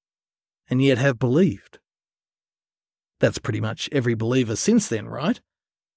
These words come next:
But if we don't get to see, why should we believe? On what basis can we convince ourselves and other people to believe?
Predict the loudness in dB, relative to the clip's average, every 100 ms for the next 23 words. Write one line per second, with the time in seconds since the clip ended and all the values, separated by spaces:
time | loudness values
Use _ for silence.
0 | _ _ _ _ _ _ _ _ _ 0
1 | 0 2 0 2 2 0 -2 -4 -4 -4
2 | 0 0 0 -4 -10 -10 -12 _ _ _
3 | _ _ _ _ _ _ _ _ _ -4
4 | -2 -4 -4 -2 0 2 2 0 -6 -14
5 | _ _ _ _ _ _ _ _ _ _
6 | -8 -4 2 2 0 _ -2 2 4 4
7 | 0 -2 -2 -2 -2 -4 -4 -4 -2 -2
8 | -4 -12 _ _ _ _ -6 -4 -2 2
9 | 4 4 2 0 -2 0 0 2 2 0
10 | -2 -4 -4 0 2 2 2 -2 -8